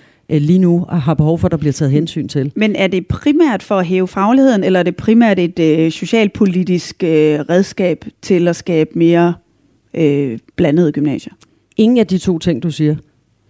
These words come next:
Speaker 2: Så det er ikke for at hæve
Speaker 1: Det,
Speaker 2: fagligheden?
Speaker 1: det, det er dannelsesredskab. Men det, det var dig, der sagde det. Altså, for os,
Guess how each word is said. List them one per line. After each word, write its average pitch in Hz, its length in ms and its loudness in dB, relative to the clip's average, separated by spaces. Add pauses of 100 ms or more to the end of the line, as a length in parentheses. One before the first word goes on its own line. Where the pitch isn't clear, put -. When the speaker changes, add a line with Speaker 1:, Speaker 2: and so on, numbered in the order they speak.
(460)
Speaker 2:
Så - 100 -20
det 220 40 2 (100)
er 277 40 0
ikke 302 140 0
for 233 100 -6
at 190 120 -2
hæve 196 120 2
Speaker 1:
Det, 202 80 0
Speaker 2:
fagligheden? 190 420 0
Speaker 1:
det, 196 100 -14
det 190 60 4
er 185 40 0 (180)
dannelsesredskab. 196 760 0
Men 180 120 0
det, 190 160 0 (460)
det 170 80 2
var 165 60 0
dig, 185 260 -2
der 233 80 -2
sagde 190 300 0
det. 190 220 0 (560)
Altså, 175 220 -2 (120)
for - 300 -6
os, 214 340 -4